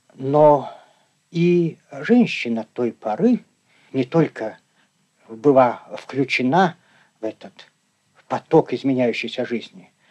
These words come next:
но играла в нем все большую и большую роль. И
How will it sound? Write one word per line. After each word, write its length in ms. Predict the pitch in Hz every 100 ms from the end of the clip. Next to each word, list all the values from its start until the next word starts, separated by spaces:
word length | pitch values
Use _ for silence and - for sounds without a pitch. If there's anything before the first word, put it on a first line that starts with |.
| _ _ -
но 280 | 147 135 - _
играла 480 | 180 123 151 196 196
в 60 |
нем 160 | 185 185
все 180 | - 165
большую 420 | 175 180 - 147
и 60 |
большую 420 | 131 131 127 - 110
роль. 180 | 92 - _ _ _ _ _ _ _ _ _
И 580 | - 196 202 202 190 -